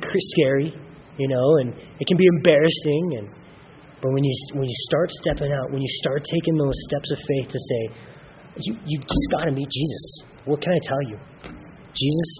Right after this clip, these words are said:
changed my life. He'll change yours." It's awesome. So I know we've gone long today, so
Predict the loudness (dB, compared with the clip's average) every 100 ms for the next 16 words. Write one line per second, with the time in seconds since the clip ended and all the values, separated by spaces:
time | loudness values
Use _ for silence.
0 | 0 2 0 -2 0 0 -2 -4 -6 -4
1 | -2 -2 -2 -6 -6 -10 -12 -16 -20 -20
2 | -20 -20 -20 -20 -20 -10 -4 -4 -4 -8
3 | -12 -16 -20 -18 0 2 6 6 6 6
4 | 6 6 4 4 2 2 -2